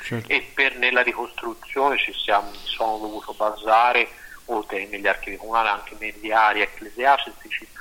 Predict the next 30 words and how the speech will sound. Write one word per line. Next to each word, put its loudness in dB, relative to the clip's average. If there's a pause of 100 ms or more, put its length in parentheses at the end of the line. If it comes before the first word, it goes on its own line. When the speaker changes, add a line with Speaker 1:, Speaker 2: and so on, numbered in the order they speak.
(240)
Speaker 2:
soprattutto -4
quello 2
del -2
parroco, 2
Don -12
Eusebio -6
Giunti, -10 (420)
che -2
accoglie -2
i -10
familiari 2
che -8
vanno, -8 (380)
e -8
che 0
vanno -2
Speaker 1:
Mm. -4
Speaker 2:
lì 2
a 0
chiedere 2
alla 2
sua -2
chiesa 0
che -8 (120)
fossero -14
stati 0
i -14
ragazzi 0
impiccati. -8 (840)
Speaker 1:
Matteo, 6